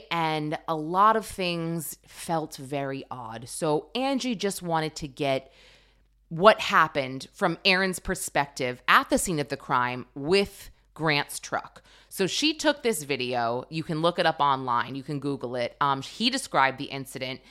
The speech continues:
indicating that, yeah, wait a minute, Grant was getting his gear, his baseball gear from the backseat, not the bed. He already changed her story, his story. He already changed it. I mean, that is a huge red flag.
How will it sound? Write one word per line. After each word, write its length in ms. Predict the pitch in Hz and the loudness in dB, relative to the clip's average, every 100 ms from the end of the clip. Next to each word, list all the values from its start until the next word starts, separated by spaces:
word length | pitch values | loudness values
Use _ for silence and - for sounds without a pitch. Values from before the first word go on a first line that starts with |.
| - - _ | -20 -20 _
indicating 800 | 233 330 349 - 131 117 117 131 - - _ - | 2 2 0 -2 -6 -6 -8 -10 -14 -20 _ 2
that, 180 | 175 147 | 2 2
yeah, 640 | 143 165 269 247 185 170 - | -2 4 8 10 12 10 6
wait 340 | 170 233 247 | 4 4 4
a 40 | 190 | 2
minute, 520 | 160 147 147 - 160 | 0 0 0 -2 -8
Grant 360 | 185 208 202 - | -4 0 0 -2
was 500 | 180 202 233 233 185 | 2 4 6 4 0
getting 280 | 180 151 | 0 0
his 200 | 156 139 | -4 -8
gear, 580 | 127 139 135 123 123 120 | -8 -6 -2 0 -2 -4
his 180 | 156 160 | -6 -4
baseball 360 | 143 139 139 135 | -2 -2 -2 -2
gear 220 | 127 131 | -4 -8
from 140 | 147 | -6
the 80 | 139 | -6
backseat, 560 | 127 117 131 - 127 - | -2 -4 -6 -12 -12 -2
not 300 | 170 156 - | 4 4 2
the 60 | |
bed. 320 | - 71 69 - _ - | -6 -8 -8 -14 _ -8
He 200 | 285 311 | 2 2
already 240 | 311 302 | 2 0
changed 400 | - 302 269 - | -4 -6 -6 -8
her 100 | 269 | -10
story, 480 | - 294 180 - - | -8 -4 -4 -6 -10
his 220 | - 233 | -4 -4
story. 360 | - 277 147 76 | -2 0 0 -2
He 180 | 160 - | -10 4
already 300 | 254 269 262 | 6 6 4
changed 420 | 254 214 151 131 - | -4 -4 -4 -6 -12
it. 140 | - - - - | -14 -18 -10 -2
I 60 | |
mean, 260 | 208 208 196 | 2 2 2
that 360 | 247 339 254 - - _ | 2 4 2 -2 -14 _
is 200 | 226 247 | -6 -4
a 60 | 285 | -4
huge 420 | - 359 539 302 | -6 -6 -6 -4
red 280 | 147 98 - | -4 -6 -6
flag. 440 | 107 64 64 - | -8 -6 -8 -12